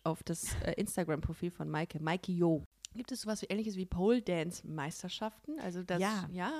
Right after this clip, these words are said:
Speaker 2: Ja, gibt es, gibt es.
Speaker 1: Krass.
Speaker 2: Ich hab mir sowas noch nie live angeguckt, aber, ähm, ich weiß auch gar nicht, ob's das unter Corona jetzt gerade gibt.
Speaker 1: Ja.
Speaker 2: Es gibt, äh, äh, im Internet ganz viele Videos davon.
Speaker 1: Das setzt
Speaker 2: Ich werde
Speaker 1: sich nicht durch.
Speaker 2: angeguckt.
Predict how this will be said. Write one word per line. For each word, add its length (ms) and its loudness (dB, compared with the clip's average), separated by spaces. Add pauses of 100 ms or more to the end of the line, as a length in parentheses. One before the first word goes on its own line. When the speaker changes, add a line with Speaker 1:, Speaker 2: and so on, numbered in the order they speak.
Speaker 2:
Ja, 520 0
gibt 280 -8
es, 320 -8 (100)
gibt 240 -8
es. 140 -8
Speaker 1:
Krass. 240 -4 (180)
Speaker 2:
Ich 160 -2
hab 100 0
mir 120 -2
sowas 260 -2
noch 160 -8
nie 300 -2
live 360 -4
angeguckt, 640 -6
aber, 420 -4
ähm, 240 -4
ich 100 -14
weiß 140 -6
auch 100 -8
gar 120 -6
nicht, 100 -6
ob's 120 -14
das 120 -10
unter 200 -8
Corona 360 -6
jetzt 160 -10
gerade 220 -6
gibt. 340 -10
Speaker 1:
Ja. 260 -2
Speaker 2:
Es 220 -10
gibt, 380 -10
äh, 480 -8
äh, 400 -12
im 100 -6
Internet 460 -2 (480)
ganz 200 -10
viele 140 -6
Videos 260 -4
davon. 400 -6
Speaker 1:
Das 120 -6
setzt 140 0
Speaker 2:
Ich 60 -10
werde 160 2
Speaker 1:
sich 60 0
nicht 80 -4
durch. 120 2
Speaker 2:
angeguckt. 220 -8